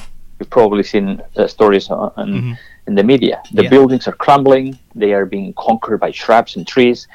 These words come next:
Speaker 1: And the city is now the territory of wolves.
Speaker 2: Mm-hmm.
Speaker 1: So apparently,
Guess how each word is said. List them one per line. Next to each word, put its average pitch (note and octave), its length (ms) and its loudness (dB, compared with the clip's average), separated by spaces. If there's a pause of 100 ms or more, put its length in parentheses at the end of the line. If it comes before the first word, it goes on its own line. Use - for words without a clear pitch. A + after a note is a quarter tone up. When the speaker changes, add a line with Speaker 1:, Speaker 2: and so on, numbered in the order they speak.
(400)
Speaker 1:
And G2+ 300 0
the G2+ 80 2
city A2 520 0
is G2+ 160 -4
now G2 160 2
the F#2 100 -2
territory F#2+ 480 0
of F2+ 140 0
wolves. E2 540 0
Speaker 2:
Mm-hmm. B2 160 -10 (840)
Speaker 1:
So - 340 2
apparently, B2+ 760 0